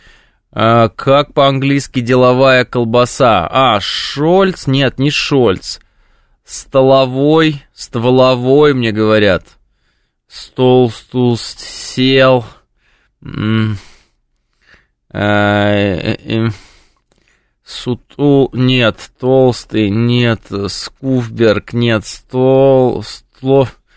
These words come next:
Столтенберг, мне говорят. Сто-, Хайзенберг. Может, Хайзенберг? Нет, Столтенберг. Столтенберг, наверное, да, всё-таки Столтенберг, мы догадались.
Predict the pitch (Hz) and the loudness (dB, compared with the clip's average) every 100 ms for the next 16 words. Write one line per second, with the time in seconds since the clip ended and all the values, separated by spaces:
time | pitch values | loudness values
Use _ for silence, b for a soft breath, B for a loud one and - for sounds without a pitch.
0 | _ - - 202 220 143 123 104 - 107 | _ -12 0 2 2 0 -2 -4 -6 -8
1 | 98 98 87 - - - 175 - - 180 | -4 -4 -4 -10 -18 -6 -4 -2 0 2
2 | 214 165 147 117 92 85 _ _ _ _ | 2 0 -4 -4 -6 -8 _ _ _ _
3 | - 104 - 143 170 139 104 98 113 - | -14 -14 -4 0 0 -2 -8 -6 -6 0
4 | 165 123 90 82 - B B B - 233 | 0 0 -6 -8 -12 B B B -4 0
5 | 247 143 120 104 107 104 101 78 90 101 | 0 -2 -6 -4 -4 -2 -2 -4 -4 0
6 | 190 - 117 - 90 - 135 110 98 82 | -2 -2 -6 -6 -12 -2 0 0 -4 -8
7 | 78 - 117 110 120 120 92 80 - | -10 -6 -4 0 0 2 0 -2 -12